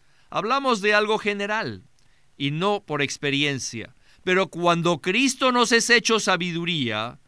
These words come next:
quiere decir que le experimentamos. Es como si dijéramos, "Tenemos la electricidad como nuestra energía, pero no tenemos luz ni calefacción, porque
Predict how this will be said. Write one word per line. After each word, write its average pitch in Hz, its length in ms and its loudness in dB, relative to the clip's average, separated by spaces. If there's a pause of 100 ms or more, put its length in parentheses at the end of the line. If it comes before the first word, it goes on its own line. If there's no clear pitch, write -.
(420)
quiere 160 280 2
decir 170 420 2
que 165 160 2
le 151 240 2
experimentamos. 120 1600 -2 (240)
Es 262 160 0
como 269 240 -2
si 233 120 0
dijéramos, 208 680 2 (540)
"Tenemos 220 500 2
la 190 160 2
electricidad 165 840 0
como 151 280 -4
nuestra 147 380 -2
energía, 147 580 -4 (960)
pero 196 340 0
no 202 220 -6
tenemos 156 480 -2
luz 139 300 -2
ni 185 80 -4
calefacción, 165 880 -6 (220)
porque 151 420 -4